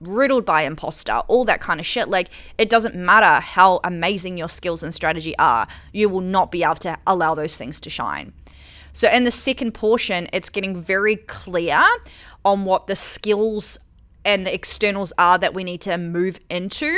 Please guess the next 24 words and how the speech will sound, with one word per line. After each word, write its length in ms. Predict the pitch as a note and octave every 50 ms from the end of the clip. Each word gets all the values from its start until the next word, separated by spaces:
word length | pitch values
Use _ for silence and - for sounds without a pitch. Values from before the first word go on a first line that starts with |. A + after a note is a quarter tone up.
| G#4+ B4+ B4 - - _ - - _ _ _ _ - _ _ _ _ _ - _ _ _ _ -
and 260 | - G3+ G#3 G3+ F#3
write 240 | F3+ F#3+ F#3+ F#3+ -
those 220 | - F#3 F#3 E3
down. 280 | D#3 F3+ C3 B2 D3 E3+
You 120 | F#3 F#3
know 140 | F#3+ F#3+ G3 G3
what? 320 | F#3+ G3 G#3 A3 A3+ - -
I 160 | F3+ F#3 F#3
don't 320 | F3 - G3+ F#3 G#3 F3
know 180 | C3 D3+ A#2+ A#2
about 440 | C3+ - D3 A2 A2+ B2 - - -
lead 220 | F#3 F3 D#3 D#3+
generation. 500 | D#3 E3+ D3 C#3+ C3+ G2 G#2 E3+ - - -
I 100 | - F#3
don't 320 | G3 E3 - F#3+ F#3 G3 -
know 140 | F#3 F3+ F3
about 320 | E3+ D3+ C#3+ C3 - -
launching. 500 | E3 D#3 D#3+ C3 - - F3+ C3+ D3+ D3+ -
I 120 | G3+ A#3
don't 300 | A#3 F#3+ A#3 A3+ C4 C4+
know 100 | D4 C#4+
how 140 | C4+ A#3 G#3
to 80 | G3 F#3
fucking 640 | - - F3+ F3 - - F#3 E3+ E3 E3 E3+ D#3+